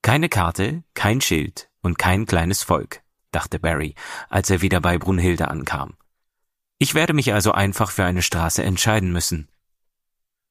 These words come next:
Umso angenehmer war er überrascht, als auf dem flachen Hügelkamm eine Gestalt auf einem Fahrrad auftauchte.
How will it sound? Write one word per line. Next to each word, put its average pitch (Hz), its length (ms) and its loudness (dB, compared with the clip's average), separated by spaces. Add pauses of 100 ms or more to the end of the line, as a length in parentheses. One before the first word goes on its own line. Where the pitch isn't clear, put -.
(120)
Umso 110 280 4
angenehmer 95 720 2
war 90 160 2
er 90 140 0
überrascht, 98 520 0 (380)
als 120 200 0
auf 117 160 0
dem 104 200 0
flachen 135 400 2
Hügelkamm 92 560 2
eine 90 240 0
Gestalt - 480 2
auf - 160 -2
einem 87 200 0
Fahrrad 82 480 -2
auftauchte. - 680 -4